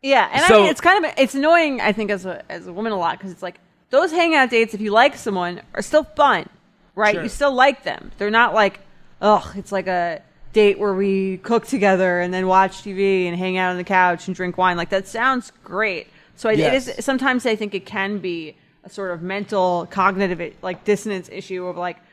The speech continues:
Speaker 1: "Well, I like these dates, but I also, how do I find out if he's actually trying? Or how do I, like, gauge for, like, interest versus, like, uh, convenience?"
Speaker 2: I, I, I totally agree, and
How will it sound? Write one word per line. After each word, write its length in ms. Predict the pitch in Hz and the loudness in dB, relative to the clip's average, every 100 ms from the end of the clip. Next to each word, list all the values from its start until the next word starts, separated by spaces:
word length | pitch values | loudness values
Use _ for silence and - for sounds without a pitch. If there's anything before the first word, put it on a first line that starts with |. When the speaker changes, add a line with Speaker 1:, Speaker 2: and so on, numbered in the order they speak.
| _ _ | _ _
Speaker 1:
"Well, 140 | 190 196 | 2 4
I 120 | 202 | 4
like 300 | 196 269 285 | 4 4 2
these 240 | 262 240 | -6 -6
dates, 320 | - 185 180 - | -4 -4 -6 -4
but 100 | 185 | -2
I 80 | |
also, 480 | - 208 - 220 185 - - | 0 0 -2 -6 -6 -12 0
how 160 | 214 | 4
do 100 | 226 | 6
I 120 | 220 202 | 6 4
find 320 | 220 202 208 | 2 2 4
out 340 | 196 185 - | 4 4 0
if 60 | 180 | -6
he's 160 | 190 175 | -2 2
actually 400 | 185 180 185 180 | 2 2 -10 -6
trying? 560 | 208 175 160 143 135 | 0 2 0 -2 -10
Or 80 | - | -4
how 140 | 170 | 0
do 100 | 180 | 2
I, 200 | 180 170 | 4 4
like, 360 | 170 165 156 - _ _ _ _ | 4 0 -2 -8 _ _ _ _
gauge 480 | 220 208 190 180 - | 2 4 2 0 -6
for, 200 | - 196 | -6 -4
like, 320 | 170 170 165 _ _ _ _ _ _ _ | -2 -4 -6 _ _ _ _ _ _ _
interest 500 | 247 226 247 240 214 | -4 -2 0 0 -2
versus, 400 | - 220 202 190 | -2 -2 -2 -4
like, 340 | 175 190 180 185 | 0 0 0 0
uh, 200 | 180 170 | 0 0
convenience?" 920 | 208 190 196 170 165 151 - - - _ - - - | 0 4 4 4 2 -6 -16 -18 -20 _ -20 -20 -10
Speaker 2:
I, 160 | 139 175 | -6 -4
I, 220 | 131 151 156 | -2 -2 0
I 80 | 147 | -2
totally 420 | - 156 165 165 | -2 -2 0 -2
agree, 480 | 143 139 147 143 139 127 | -6 -6 -6 -8 -10 -12
and 260 | 127 123 | -12 -14